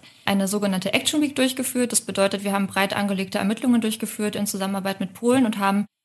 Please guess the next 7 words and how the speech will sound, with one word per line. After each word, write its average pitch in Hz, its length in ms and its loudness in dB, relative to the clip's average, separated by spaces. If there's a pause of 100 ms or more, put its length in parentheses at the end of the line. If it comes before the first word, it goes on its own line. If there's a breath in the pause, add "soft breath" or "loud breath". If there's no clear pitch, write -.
auf - 180 -2
Grundlage 220 540 6
dieser 202 320 0
gemeinsamen 202 480 0
Ermittlungen 208 440 -2
in 202 140 0
Berlin 214 560 4